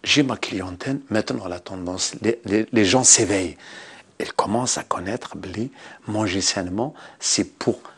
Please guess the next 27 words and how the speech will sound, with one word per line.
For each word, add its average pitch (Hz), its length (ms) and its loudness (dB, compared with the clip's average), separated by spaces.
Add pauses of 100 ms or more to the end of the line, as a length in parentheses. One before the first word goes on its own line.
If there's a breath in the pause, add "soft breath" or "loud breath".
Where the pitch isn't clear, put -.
(140 loud breath)
ne 87 220 -2
pas - 400 2
avoir 107 500 2 (680)
une 107 140 4
ordonnance 95 480 -2
sale. - 560 2 (1500)
Et 240 180 6
on 220 100 10
est 196 220 6
allé 123 200 2
plus 104 220 -8
loin, 113 380 2 (1000)
à - 80 0
faire - 380 -8 (100)
quand - 160 -14
même. 87 200 -14 (120)
J'ai 92 160 -10
participé - 640 -10
dans - 140 -14
des 87 120 -12
séminaires - 480 -10
à - 40 -18
l'étranger, 120 760 -8 (600 loud breath)
en 87 100 -10
Italie, 104 680 -8
en - 120 -14
France, 107 760 -8